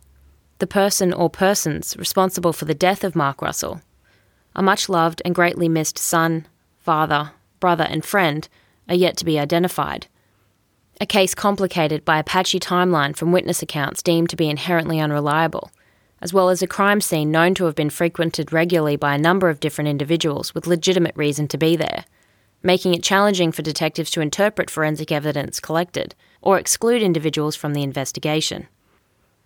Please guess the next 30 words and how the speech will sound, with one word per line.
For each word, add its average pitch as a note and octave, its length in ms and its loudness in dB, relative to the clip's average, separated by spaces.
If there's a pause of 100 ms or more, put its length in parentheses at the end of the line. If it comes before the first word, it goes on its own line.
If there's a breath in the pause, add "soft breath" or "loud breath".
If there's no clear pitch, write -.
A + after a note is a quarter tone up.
(140)
At F#3 140 -4
the G3+ 80 0
conclusion B3 540 0
of F#3 100 0
the E3+ 140 2
inquest, - 520 -2 (440)
Magistrate F#3+ 500 0
Derek F3 320 2
Lee E3+ 220 2
referred F3 400 0
the F3+ 60 0
matter D#3+ 220 0
back D#3+ 400 0
to - 120 -8
the E3 100 0
Unsolved D#3 520 0
Homicide E3 460 0
Unit C#3+ 240 -2
of D#3+ 120 -8
the E3 60 0
New E3 120 4
South D#3+ 260 0
Wales D3+ 220 0
Police D#3 320 0
Force D3 300 0
Homicide E3 480 2
Squad - 400 -2
for F3 100 -6
further D3+ 300 0
investigation. C#3+ 920 -2